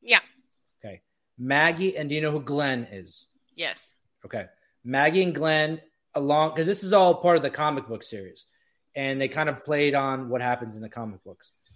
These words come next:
Speaker 2: Maggie and Glenn fall in love, they get married, Maggie gets pregnant, Negan comes, and he's the new bad guy with the
Speaker 1: Right.
Speaker 2: baseball bat. He kills Glenn
Speaker 1: <laughs>
Speaker 2: in front of, in front of Maggie.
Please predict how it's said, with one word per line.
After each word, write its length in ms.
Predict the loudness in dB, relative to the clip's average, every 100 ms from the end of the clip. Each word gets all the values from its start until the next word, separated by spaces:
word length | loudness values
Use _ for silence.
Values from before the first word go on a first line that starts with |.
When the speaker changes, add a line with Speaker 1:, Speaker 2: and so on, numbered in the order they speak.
| _ _ _
Speaker 2:
Maggie 320 | -2 0 2 0
and 100 | 0
Glenn 480 | 0 2 0 -4 -10 _
fall 200 | 0 2
in 60 | 4
love, 240 | 4 4
they 100 | 0
get 200 | -2 -2
married, 540 | -2 0 2 0 -2 -10 _ _ _ -10
Maggie 360 | -2 -2 0
gets 200 | -4 -4
pregnant, 500 | -2 -2 0 -2 -6 -8 _ _ _ _ _ _ -12
Negan 680 | -2 0 0 0 -2 -4 -10 _
comes, 440 | -8 -6 -6 -8 -10
and 80 | -6
he's 200 | -4 -4
the 80 |
new 340 | -2 0 -2 -4 -14
bad 420 | -8 0 4 4 4
guy 320 | 2 2 0
with 180 | -4 -8
the 60 | -2
Speaker 1:
Right. 160 | 4 6
Speaker 2:
baseball 200 | 6 2 0
bat. 220 | -2 -2 -8 _ _ _
He 320 | -4 -2 -2
kills 640 | -2 2 4 4 0 -4 -14 -12
Glenn 360 | -4 -2 -4 -8 _ _ _ _
Speaker 1:
<laughs> 420 | _ _ _ _
Speaker 2:
in 360 | 2 8 8 8
front 180 | 4 0
of, 80 | -2
in 120 | -4 -2
front 220 | 2 2
of 100 | 2
Maggie. 420 | 2 0 -2 -10